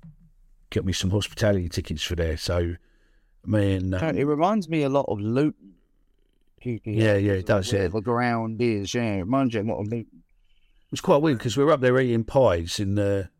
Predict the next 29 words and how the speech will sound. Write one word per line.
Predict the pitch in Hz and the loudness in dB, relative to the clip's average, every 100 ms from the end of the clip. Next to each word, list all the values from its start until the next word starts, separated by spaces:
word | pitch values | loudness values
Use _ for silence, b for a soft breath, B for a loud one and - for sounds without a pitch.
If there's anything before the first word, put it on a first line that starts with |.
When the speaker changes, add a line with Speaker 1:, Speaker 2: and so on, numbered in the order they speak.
| _ | _
Speaker 1:
in | 107 | -4
the | 104 | 0
W | 113 104 107 95 | 2 4 2 0
twelve | 123 107 101 - | 4 4 4 0
bar, | 82 73 - _ _ _ _ | -4 -6 -14 _ _ _ _
or | 85 | -6
the | 82 | 0
W | 98 92 92 | 2 2 0
twelve | - 90 82 | 2 2 2
room, | 90 90 | 0 0
whatever | 87 82 | -2 -2
you | 87 | -2
wanna | 85 | -2
call | 82 104 82 | -2 -4 -2
it, | 104 | 0
eating | 113 104 | 2 2
pies, | - 107 87 - b b b | 2 4 2 -4 b b b
and | 107 | -6
standing | 101 147 131 117 | -2 2 2 2
next | 120 117 - | 0 -2 -2
to | 95 | 0
us | |
having | 113 101 | 0 0
a | |
conversation | 98 104 95 110 104 - 95 | 0 -2 0 2 2 0 -4
with | 98 | -4
some | - 104 98 | 0 0 0
Stan | - 135 113 107 | -2 0 0 2
Bowles, | 117 101 80 - | 2 0 -4 -12